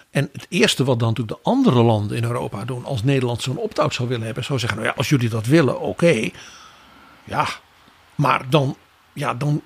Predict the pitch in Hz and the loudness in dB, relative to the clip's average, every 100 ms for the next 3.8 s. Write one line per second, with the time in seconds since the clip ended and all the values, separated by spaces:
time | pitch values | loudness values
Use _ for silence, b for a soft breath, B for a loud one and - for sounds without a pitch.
0 | _ - 208 147 139 135 131 254 160 117 | _ 0 2 4 4 4 2 4 4 4
1 | 143 123 139 131 127 127 127 180 262 247 | 2 -2 -4 -4 -2 -2 0 0 0 0
2 | 190 117 113 110 - - 165 131 - 135 | 0 0 -2 -6 -6 2 2 2 -2 -4
3 | 131 - 131 - 254 143 113 | -4 -6 -4 2 4 4 0